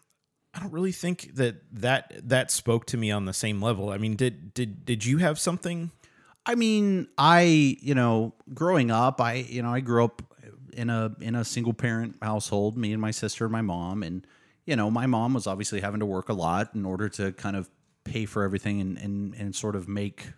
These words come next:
Speaker 2: everything, <laughs> everything work.
Speaker 1: Yeah.
Speaker 2: And so for the longest time, you know, we were, we were, we were pretty,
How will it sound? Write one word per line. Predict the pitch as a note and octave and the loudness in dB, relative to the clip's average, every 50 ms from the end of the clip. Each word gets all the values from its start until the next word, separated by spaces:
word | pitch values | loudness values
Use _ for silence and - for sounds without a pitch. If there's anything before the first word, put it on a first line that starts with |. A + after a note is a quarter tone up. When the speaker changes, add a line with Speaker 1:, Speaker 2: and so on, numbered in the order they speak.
| _ _ _ - | _ _ _ -12
Speaker 2:
everything, | - G#2+ F#2 G2 F#2+ - - G#2+ G2 G2+ G#2+ A#2+ B2+ - | -10 -8 -6 -6 -6 -4 -4 -4 -2 -2 -2 -2 -4 -4
<laughs> | - - - B2+ | -10 -6 0 2
everything | A#2+ A#2 A#2+ A2+ - A#2+ A2+ G#2+ G#2+ | 4 4 4 4 4 2 2 4 4
work. | B2 B2+ A#2 A2 G2 - - G#2+ - | 6 6 6 6 4 0 -8 -6 -2
Speaker 1:
Yeah. | C3+ B2+ A#2+ F#2 F2 G#2 | 2 2 2 2 0 -2
Speaker 2:
And | C#3+ C3+ | -2 4
so | - F#3+ E3+ | 6 6 6
for | F#3+ | 6
the | G3 G#3+ | 6 6
longest | A3 A#3 B3 A#3+ A3 - - | 6 6 6 6 4 4 4
time, | D#3+ C3 C#3 D#3+ | 4 4 4 4
you | F#3 | 4
know, | E3+ C3+ | 4 6
we | C3+ C#3 D3+ E3+ | 6 6 6 6
were, | F#3+ G3 F3 D#3+ | 6 6 4 4
we | D#3 D#3 D#3 D#3+ | 4 2 2 2
were, | E3+ F3 E3+ E3 | 4 2 2 0
we | D#3+ D#3+ E3+ E3 D3+ D3 | 0 -4 -4 0 0 2
were | D#3+ F3 | 2 2
pretty, | D#3+ - - - D3 C3+ C3 B2+ B2 A2+ A#2 | 0 -2 -2 -2 0 0 0 -2 -2 -6 -10